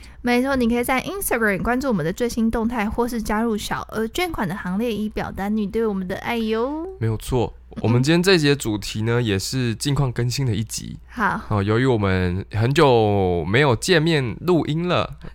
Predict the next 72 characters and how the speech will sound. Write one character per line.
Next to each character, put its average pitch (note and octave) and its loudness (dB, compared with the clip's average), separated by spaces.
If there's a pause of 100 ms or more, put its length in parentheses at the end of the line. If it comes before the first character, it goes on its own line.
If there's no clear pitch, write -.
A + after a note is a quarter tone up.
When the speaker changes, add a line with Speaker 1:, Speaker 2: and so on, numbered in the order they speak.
(120)
Speaker 1:
对。 A#3 0
Speaker 2:
啊， A3+ 2
所 B2 0
以 B2+ 6
我 B2+ 4
们 G2+ 2
决 G2 -2
定 G#2+ -4
就 G2+ -4
是 G#2+ -4
还 G#2+ -2
是 C#3 0
要 C#3 2
录 C#3 0
一 C3 -2
集 F#2+ -6
跟， G2+ -4
呃， G2 2
近 D#3 0
况 C#3+ 2
更 A2+ 2
新 G#2+ -2
给 - -6
大 D2 -4
家。 B1+ -8 (240)
Speaker 1:
所 B3+ -4
以 C#4 -4
对 C#4 -2
麦 B3+ -2
克 B3 -6
风 A3 -4
好 G#3+ -10
陌 G3+ -4
生 - -10
哦。 G3 -6
Speaker 2:
对， F2 2
很 F2 -2
陌 E2 -2
生。 D2+ -6
Speaker 1:
嗯 G3+ -4
嗯。 G3+ 0
Speaker 2:
但 F#3+ 4
是 G3 2
在 F#3 2
开 E3+ 0
始 - -2
之 B2 -6
前， G#2 0
我 F2+ 2
们 F2+ -4
都 A2 2
还 G#2+ 0
是 G#2+ -2
有 G#2+ 2
一 F2 2
个 E2+ -2
每 A1+ -4
集 D2+ -6
一 E2+ 0
问 G2 2
来 F2 0
让 F2 -4
大 F2 -4
家 E2+ -6
更 G#2+ -4
了 E2+ -4
解 - -12
我 - -10
们。 - -16 (380)
Speaker 1:
好。 E3+ -8 (320)
Speaker 2:
OK F#3 -2
吗？ E2+ -2